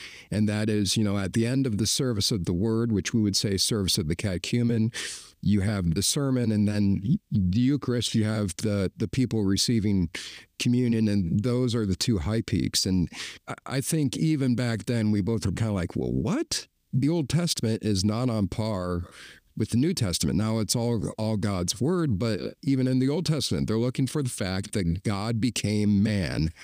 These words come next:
They're looking for salvation manifested in Christ Jesus. And, and how could you say, we've talked about this, I think,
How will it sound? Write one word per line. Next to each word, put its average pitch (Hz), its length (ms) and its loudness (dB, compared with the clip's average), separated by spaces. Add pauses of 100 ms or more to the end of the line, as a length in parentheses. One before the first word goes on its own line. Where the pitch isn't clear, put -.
(140)
They're 107 160 0
looking 117 380 0
for 110 680 -2
salvation 101 1080 0 (160)
manifested 120 840 0
in 101 160 2
Christ 95 380 -4
Jesus. 90 520 2
And, 90 220 0
and 95 160 0
how 131 180 -2
could 120 240 -2
you 120 80 2
say, 107 500 0 (540)
we've 110 200 2
talked 113 280 -4
about 98 260 -2
this, 104 200 0
I 92 100 0
think, 95 540 -2